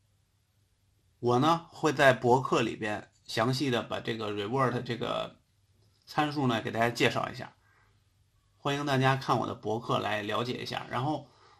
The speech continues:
我们的，把这个编辑完了之后，我们就可以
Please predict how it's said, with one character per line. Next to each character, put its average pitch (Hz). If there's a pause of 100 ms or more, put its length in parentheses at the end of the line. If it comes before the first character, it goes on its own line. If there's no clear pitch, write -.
(120)
我 113
们 135
的， 156 (120)
把 110
这 135
个 113 (920)
编 147
辑 139
完 127
了 131
之 131
后， 131
我 113
们 113
就 113
可 123
以 113